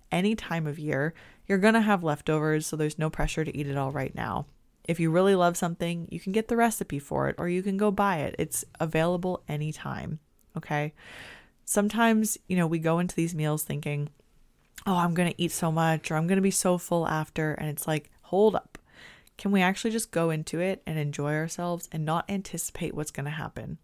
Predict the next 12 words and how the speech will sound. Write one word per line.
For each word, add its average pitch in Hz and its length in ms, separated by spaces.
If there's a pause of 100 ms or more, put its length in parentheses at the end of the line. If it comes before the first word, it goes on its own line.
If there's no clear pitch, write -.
(600)
Food 214 340
is 233 100
so 185 160
much 196 240
more 165 160
enjoyable 160 680
when 165 200
we 156 80
can 143 160
slow 151 560
down 151 500
and 139 160